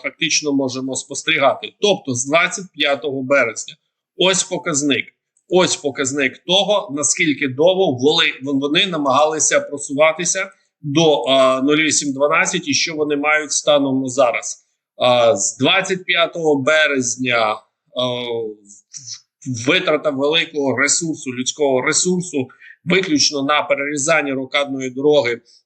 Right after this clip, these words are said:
від якої ти і так станом, е, на той момент, е, знаходився, ну, в декілька, е, сот метрах. Ну,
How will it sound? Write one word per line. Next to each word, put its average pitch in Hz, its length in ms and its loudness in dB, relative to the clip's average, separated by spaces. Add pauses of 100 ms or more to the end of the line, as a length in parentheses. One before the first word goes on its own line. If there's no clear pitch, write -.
від 143 260 0
якої 165 460 2
ти 139 340 -2 (240)
і 151 140 -2
так 156 340 0
станом, 147 720 2
е, 127 260 -2
на 139 120 -2
той 143 240 0
момент, 139 440 0
е, 123 500 -6
знаходився, 135 840 -2
ну, 151 180 0
в 120 120 -12
декілька, 143 640 0
е, 127 720 0
сот 143 300 0
метрах. 151 480 0
Ну, 175 320 -2